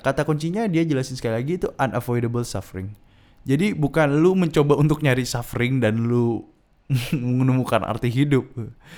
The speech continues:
Eh, itu kalau dia percaya, dia itu namanya masokistik gitu. Bukan berarti hal itu. Tapi lu dapetin kayak things yang lu nggak bisa ganti di hidup lu. Jadi dia di sini tuh sebenarnya ceritain dari cerita dia yang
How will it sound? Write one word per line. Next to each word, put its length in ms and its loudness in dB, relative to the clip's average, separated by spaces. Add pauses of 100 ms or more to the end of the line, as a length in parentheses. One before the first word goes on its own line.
(320)
Eh, 400 -2
itu 160 0
kalau 240 6
dia 160 4
percaya, 320 0
dia 160 2
itu 80 -2
namanya 320 0
masokistik 640 -4
gitu. 320 -2 (640)
Bukan 320 -2
berarti 240 0
hal 320 -2
itu. 240 -8
Tapi 240 -2
lu 160 -2 (1040)
dapetin 640 -4
kayak 320 -10 (640)
things 320 -2
yang 160 0
lu 80 2
nggak 160 2
bisa 240 -2
ganti 720 -2
di 80 -6
hidup 240 -6
lu. 160 -6 (560)
Jadi 320 0
dia 160 4
di 80 -2
sini 240 -2
tuh 240 -2
sebenarnya 720 -6
ceritain 480 0
dari 240 0
cerita 320 -2
dia 320 -6
yang 160 -4